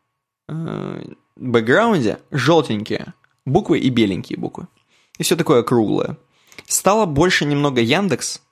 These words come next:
Э, вот эта вот собака стала красная, всё остальное чёрное, как-то вот, но с-, посерьёзнее чуть-чуть.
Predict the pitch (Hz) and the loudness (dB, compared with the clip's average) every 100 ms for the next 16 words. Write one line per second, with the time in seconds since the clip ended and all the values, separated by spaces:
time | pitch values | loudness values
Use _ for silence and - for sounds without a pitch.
0 | _ _ _ _ _ 120 113 104 104 127 | _ _ _ _ _ -4 -2 0 -2 -2
1 | 120 113 - - 110 127 - 143 120 107 | 0 0 0 0 2 2 0 0 0 0
2 | - - 123 120 117 - 113 117 - 120 | -4 -4 0 0 0 0 0 0 -2 -2
3 | 113 107 113 - - - 104 104 - 113 | -2 -2 -2 -4 -4 -2 -2 0 2 2
4 | 104 101 95 104 - 107 - 104 101 - | 2 0 -4 -4 -6 -6 -4 -4 -6 -6
5 | 110 - 135 208 - - 196 - 214 170 | -8 -2 2 2 0 -2 -2 -2 0 0
6 | 107 95 90 - - 220 | 0 -4 -8 -6 -4 -4